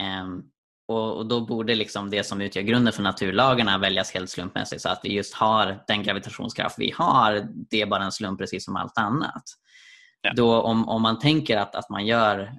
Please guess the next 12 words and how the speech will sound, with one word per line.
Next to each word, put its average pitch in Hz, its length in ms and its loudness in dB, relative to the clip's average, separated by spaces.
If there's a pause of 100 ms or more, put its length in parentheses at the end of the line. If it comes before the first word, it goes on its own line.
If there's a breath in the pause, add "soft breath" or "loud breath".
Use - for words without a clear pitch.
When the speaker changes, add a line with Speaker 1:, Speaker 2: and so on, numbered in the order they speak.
(140)
Speaker 1:
en, 98 200 -8
en 98 220 -8
sån 98 220 -6
simulation 110 680 -2
i - 40 -2
en 104 120 -2
dator, 101 540 -2 (160)
så - 160 -12
nu 117 320 0
knappar 110 320 -2
vi 117 140 0
in 131 380 2